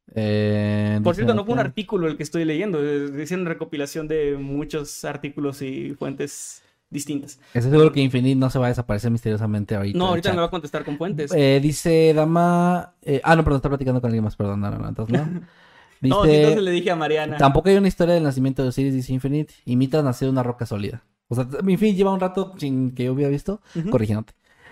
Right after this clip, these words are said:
Speaker 1: Dice, mm, Rom-, ah, no, pero son superchats. "Dionisio en verdad nació de una relación entre Zeus y una mujer llamada Semele", dice Infinite también. Em,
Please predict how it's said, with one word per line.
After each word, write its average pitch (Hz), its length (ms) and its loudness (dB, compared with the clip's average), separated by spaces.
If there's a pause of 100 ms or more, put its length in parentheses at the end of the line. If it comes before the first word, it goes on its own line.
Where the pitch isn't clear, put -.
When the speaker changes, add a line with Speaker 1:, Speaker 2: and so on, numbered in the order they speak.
(160)
Speaker 1:
Dice, 151 840 6 (140)
mm, 151 400 0 (120)
Rom-, 143 260 4
ah, 156 100 4
no, 147 80 4
pero 135 140 2
son 139 120 0
superchats. - 580 -6 (540)
"Dionisio 143 340 6
en 165 80 6
verdad 143 180 6
nació 151 260 2
de 147 60 4
una 147 160 4
relación 135 320 0
entre 147 240 0
Zeus 143 260 0
y 147 40 0
una 135 100 2
mujer 123 220 2
llamada 120 340 0
Semele", 135 420 0
dice 113 220 -4
Infinite 123 320 -2
también. 190 260 -6 (1040)
Em, 113 680 2